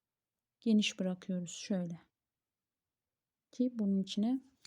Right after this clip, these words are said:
beş tane pıtırcık sığsın diye. Buranın üstüne geri dönüyoruz.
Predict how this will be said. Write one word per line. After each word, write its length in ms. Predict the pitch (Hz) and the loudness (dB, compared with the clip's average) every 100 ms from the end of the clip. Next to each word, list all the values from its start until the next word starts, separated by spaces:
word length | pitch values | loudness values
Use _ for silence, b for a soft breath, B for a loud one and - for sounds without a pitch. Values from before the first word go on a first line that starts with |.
| - | -4
beş 180 | 202 190 | -2 -2
tane 300 | - 185 202 | -2 -2 -2
pıtırcık 640 | - - - 185 165 226 | -4 -14 -6 -6 -6 -10
sığsın 540 | - 185 175 - 180 175 | -8 -8 -8 -6 -4 -4
diye. 180 | 165 160 _ _ _ _ _ _ | -6 -10 _ _ _ _ _ _
Buranın 320 | 226 226 202 | 4 4 6
üstüne 420 | 196 190 - 185 | 2 0 0 2
geri 340 | 170 180 180 208 | 2 0 0 2
dönüyoruz. 840 | 233 233 226 220 220 220 - - | 6 6 6 4 0 -2 -8 -20